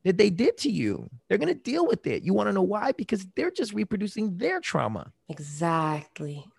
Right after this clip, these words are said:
Speaker 1: just happen to be the person that they spilled it onto.
Speaker 2: Mm-hmm.
Speaker 1: Understand, they'll get what's coming to them until they deal with their trauma.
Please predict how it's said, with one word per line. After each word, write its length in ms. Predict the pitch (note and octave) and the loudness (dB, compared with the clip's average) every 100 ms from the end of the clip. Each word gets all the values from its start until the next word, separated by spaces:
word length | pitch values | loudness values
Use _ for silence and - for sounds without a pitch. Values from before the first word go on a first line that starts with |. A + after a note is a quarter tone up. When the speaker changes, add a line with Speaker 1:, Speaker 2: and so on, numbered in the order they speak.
| - - | -10 -6
Speaker 1:
just 140 | - | -2
happen 260 | F3 E3 E3 | -2 -2 0
to 60 | |
be 100 | D#3+ | 0
the 100 | D#3 | 0
person 340 | - E3+ D#3+ D3+ | 0 -2 -2 -4
that 100 | C#3+ | -8
they 120 | C#3 | -12
spilled 520 | - - - E3 D#3 | -14 -12 0 0 2
it 100 | B2+ | 0
onto. 500 | C3+ G#3+ A#3 - F2+ - - | 0 -2 -4 -6 -6 -8 -4
Speaker 2:
Mm-hmm. 340 | E3+ D3 D3 C#3 - _ _ _ _ _ _ - | -2 -2 -4 -8 -12 _ _ _ _ _ _ -4
Speaker 1:
Understand, 920 | A3+ B3+ A#3+ - G#3+ A#3+ A#2 - - _ _ _ - | -2 -2 -6 -6 -6 -4 -8 -12 -18 _ _ _ -2
they'll 200 | D#3+ B3 | 2 2
get 440 | E3 - E3 - _ _ _ _ _ _ _ _ _ _ | 2 4 4 4 _ _ _ _ _ _ _ _ _ _
what's 220 | C#3 C3 | -4 -4
coming 320 | - D#3 C#3+ B2+ | 0 0 0 -2
to 120 | A#2+ | -4
them 260 | G2+ - G#2 _ _ _ _ _ _ _ _ - | -6 -12 -18 _ _ _ _ _ _ _ _ -2
until 320 | C#3 C#3 - C#3+ | 0 2 4 4
they 200 | C#3 F3 | 6 4
deal 180 | D3 C3 | 4 2
with 120 | A#2+ | 2
their 160 | B2+ C3 | 0 0
trauma. 400 | - D2+ G#2 | -2 -4 -10